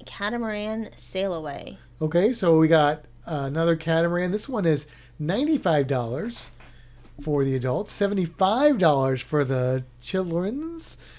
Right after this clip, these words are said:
Speaker 2: And it's a minimum age of four, easy activity level, four and a half hour trip. What are we doing?
Speaker 1: Um, you're gonna take a ride on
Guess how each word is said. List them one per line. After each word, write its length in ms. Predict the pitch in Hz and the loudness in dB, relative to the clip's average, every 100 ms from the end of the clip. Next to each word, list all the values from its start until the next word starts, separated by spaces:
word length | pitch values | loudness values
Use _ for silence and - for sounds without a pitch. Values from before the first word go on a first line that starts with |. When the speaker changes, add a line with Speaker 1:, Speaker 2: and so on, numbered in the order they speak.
| - | -4
Speaker 2:
And 140 | 170 170 | 2 6
it's 300 | 170 160 180 | 6 4 2
a 160 | 160 | 2
minimum 400 | 151 196 247 226 208 | 4 2 2 2 2
age 180 | 202 | 4
of 120 | 180 165 | 0 -2
four, 640 | - 214 233 262 262 269 | 0 4 4 4 2 0
easy 360 | 214 220 208 233 | -2 -2 0 2
activity 440 | 202 202 175 170 | 2 0 -4 0
level, 320 | 175 160 165 | 0 2 0
four 280 | 156 - 208 | -2 -6 -2
and 60 | 180 | 0
a 40 | |
half 240 | 160 143 - | 0 -2 -6
hour 380 | 147 139 135 127 - - - - | -8 -6 -6 -8 -12 -20 -20 -14
trip. 360 | - 254 254 - - - - - - | 2 2 2 -10 -20 -20 -20 -20 -10
What 120 | 185 214 | 0 2
are 40 | |
we 80 | 214 | 4
doing? 320 | 190 151 110 - - - - - - - | 2 2 -2 -12 -20 -20 -20 -20 -20 -8
Speaker 1:
Um, 560 | 247 285 294 294 294 277 | -4 -2 -2 -2 -4 -6
you're 200 | 254 294 | -8 -6
gonna 440 | 381 247 202 190 | -4 -2 -2 -2
take 280 | 196 277 285 | -4 -8 -4
a 80 | 247 | -4
ride 580 | 226 208 214 254 302 | -2 -4 -6 -6 -8
on 840 | 277 208 196 196 196 190 190 190 202 | -8 -8 -8 -8 -8 -8 -10 -12 -14